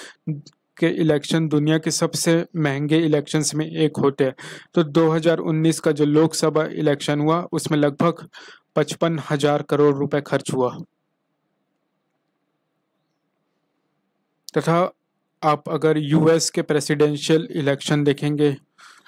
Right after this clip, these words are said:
तो यूएस के प्रे-, presidential election में जो खर्च आता है, वो हमारे एक राज्य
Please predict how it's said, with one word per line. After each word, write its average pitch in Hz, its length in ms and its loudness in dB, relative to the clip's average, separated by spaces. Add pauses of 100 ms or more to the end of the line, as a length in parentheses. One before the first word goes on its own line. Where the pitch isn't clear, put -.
(500)
तो 185 180 4
यूएस 156 460 2
के 175 120 -2
प्रे-, 156 440 0
presidential 156 720 -2
election 156 440 0
में 156 160 0
जो 160 140 2
खर्च 151 340 -4
आता 143 200 -2
है, 151 60 2
वो 151 120 2
हमारे 147 580 0 (240)
एक 160 220 4
राज्य 147 500 0